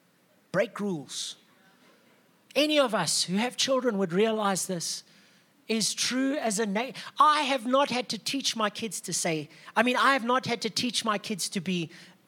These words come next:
manipulative, lying. I mean, the youngest has realized that, that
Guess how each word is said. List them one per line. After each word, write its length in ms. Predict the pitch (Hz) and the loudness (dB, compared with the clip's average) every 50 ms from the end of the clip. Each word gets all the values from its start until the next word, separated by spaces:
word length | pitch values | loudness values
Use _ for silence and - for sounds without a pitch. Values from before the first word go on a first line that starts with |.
| - 127 | -12 -6
manipulative, 920 | 131 165 226 233 - 240 254 247 233 247 - 247 240 233 233 - - - - - - _ _ _ _ - | 2 2 2 4 4 2 2 2 2 0 -2 -4 -4 -4 -6 -10 -16 -18 -20 -20 -20 _ _ _ _ 2
lying. 720 | 170 202 220 226 226 226 226 226 226 226 226 226 214 - - _ _ _ _ _ _ _ _ _ _ _ _ _ _ _ _ - - - - | 4 4 4 4 4 2 0 0 -2 -2 -4 -6 -8 -12 -14 _ _ _ _ _ _ _ _ _ _ _ _ _ _ _ _ -20 -20 -8 -2
I 120 | - 220 | 0 0
mean, 320 | 233 220 208 196 185 160 - - - - _ | 2 2 2 0 0 -2 -6 -12 -20 -4 _
the 80 | - 220 | 0 2
youngest 640 | 185 208 262 277 311 302 254 208 208 214 208 - - | 6 6 6 6 6 4 2 0 0 0 0 -2 0
has 240 | 220 214 196 156 170 | 0 0 0 0 0
realized 800 | 180 226 254 254 226 202 180 165 160 170 196 214 202 - - - - - - - _ - | 0 2 2 2 2 2 2 2 0 0 0 -4 -6 -8 -10 -16 -20 -20 -20 -20 _ 0
that, 380 | 180 196 226 214 202 202 - - | 2 4 4 4 2 0 0 0
that 200 | 214 214 208 | 0 0 0